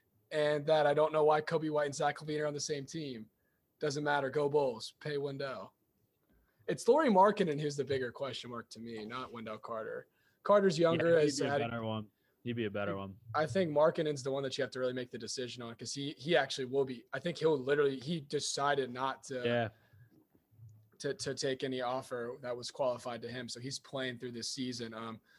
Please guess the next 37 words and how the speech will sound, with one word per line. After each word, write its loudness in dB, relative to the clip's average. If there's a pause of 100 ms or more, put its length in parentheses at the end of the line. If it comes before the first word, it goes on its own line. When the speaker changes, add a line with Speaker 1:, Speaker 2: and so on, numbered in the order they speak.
(260)
Speaker 1:
on 4
the, 2
on 2
the, 0
here, -4
shameless 0
plug, 0
on 4
the -4
Misfits, 2
I 0
had 2
Dez 0
on, 0
my -8
friend -8
Dez, -2
and -10
he's -6
a -4
huge -6
Mavericks -4
fan. -12 (760)
And -4
we 0
discussed 0 (100)
both 2
LaVine -4
and -2
Markkanen, -2
how -6
they -4
don't, -6
we -2
don't 0
see -4
them -4